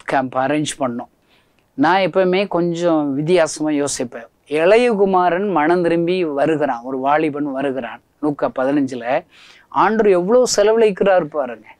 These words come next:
புது dress கொடுக்கிறார், மோதிரம் கொடுக்கிறார், செருப்பு கொடுக்கிறார், பெரிய கண்ணுக்குட்டி விருந்து அடிக்கிறார். நான் கணக்கு பார்த்தேங்க, ஒரு குறைஞ்சது ஒரு ஐம்பதாயிரத்துலேருந்து ஒரு லட்சம் ரூபாய் ஒரு வாலிபனுக்காக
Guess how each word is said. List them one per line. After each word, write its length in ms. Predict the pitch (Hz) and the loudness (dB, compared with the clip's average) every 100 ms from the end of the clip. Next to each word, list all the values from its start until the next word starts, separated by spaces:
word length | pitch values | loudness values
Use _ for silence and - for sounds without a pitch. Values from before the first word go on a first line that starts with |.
| _ _ _ | _ _ _
புது 280 | - 160 185 | -6 0 0
dress 360 | 147 170 - - | 2 0 0 0
கொடுக்கிறார், 460 | 180 165 165 170 151 139 143 | 0 0 0 2 0 -6 -4
மோதிரம் 520 | 160 180 185 180 165 | 0 0 0 0 0
கொடுக்கிறார், 440 | 160 147 156 151 156 - | 0 0 0 0 -2 -6
செருப்பு 580 | - - 175 180 175 160 | -8 -2 2 2 0 -4
கொடுக்கிறார், 600 | 147 139 147 143 143 135 _ _ _ _ _ _ | -2 -2 -2 0 0 -4 _ _ _ _ _ _
பெரிய 460 | 135 156 202 208 - | -2 2 4 2 2
கண்ணுக்குட்டி 460 | 151 180 190 165 143 | 0 0 -2 -2 -2
விருந்து 380 | 135 165 180 143 | 0 0 2 0
அடிக்கிறார். 380 | 131 123 120 - - - - - _ | -2 -4 -8 -8 -18 -20 -20 -20 _
நான் 280 | 120 139 165 | -4 -2 0
கணக்கு 440 | 160 196 185 196 | 0 0 0 0
பார்த்தேங்க, 280 | 180 190 185 - _ _ _ _ _ _ _ _ _ _ _ _ | 2 -2 -2 -6 _ _ _ _ _ _ _ _ _ _ _ _
ஒரு 340 | 131 131 127 123 - | -4 -2 -2 -6 0
குறைஞ்சது 460 | 147 190 214 233 269 | 2 4 4 4 6
ஒரு 140 | 233 | 6
ஐம்பதாயிரத்துலேருந்து 800 | 180 185 220 196 180 151 160 202 | 4 4 4 4 2 0 0 2
ஒரு 260 | 254 180 202 | 4 6 6
லட்சம் 520 | 208 156 180 151 139 - | 4 2 -2 -2 -6 -4
ரூபாய் 300 | 165 190 226 | 2 4 4
ஒரு 540 | 151 165 226 294 277 | 4 4 6 6 6
வாலிபனுக்காக 720 | 233 247 240 233 202 214 202 | 4 2 2 2 2 2 2